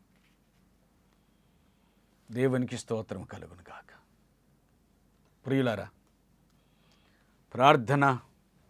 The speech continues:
ప్రసంగం, ప్రార్థన వర్తమానం రెండు కలిసి వెళ్తున్నాయి అనే విషయం ఈ సమయమందు మనకు అర్థమైంది.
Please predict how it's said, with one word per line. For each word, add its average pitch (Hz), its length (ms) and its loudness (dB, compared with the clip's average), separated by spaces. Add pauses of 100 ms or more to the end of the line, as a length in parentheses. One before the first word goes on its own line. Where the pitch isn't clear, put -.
(680)
ప్రసంగం, - 480 -12 (1500)
ప్రార్థన 147 600 4
వర్తమానం 110 480 -6 (920)
రెండు 135 260 0
కలిసి 175 420 0
వెళ్తున్నాయి 139 560 -2 (100)
అనే 110 140 -2
విషయం 175 480 -6 (1200)
ఈ 160 140 2
సమయమందు 147 680 4 (100)
మనకు 120 340 -4
అర్థమైంది. 101 600 -12